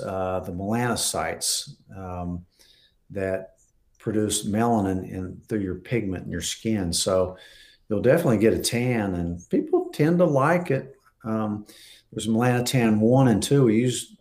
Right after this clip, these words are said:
melanotan two now because, uh, it causes less nausea, which is about the only side effect I ever see from it.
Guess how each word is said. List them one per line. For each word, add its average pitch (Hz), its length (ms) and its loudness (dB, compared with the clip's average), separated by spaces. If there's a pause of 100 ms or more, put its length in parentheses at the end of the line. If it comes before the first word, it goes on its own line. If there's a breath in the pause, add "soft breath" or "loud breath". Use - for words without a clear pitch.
melanotan 104 640 -6
two 120 300 -2
now 95 280 -4
because, 90 480 -10
uh, 87 160 -2
it - 80 -14
causes 90 440 -4
less 92 280 -4
nausea, 92 540 -4
which - 180 -12
is - 260 -10 (560 loud breath)
about 101 280 -4
the 95 100 -8
only 92 220 -4
side 98 340 0
effect 87 340 -12
I 90 40 0
ever 90 200 0
see - 220 -4
from 82 340 -10
it. 85 80 -12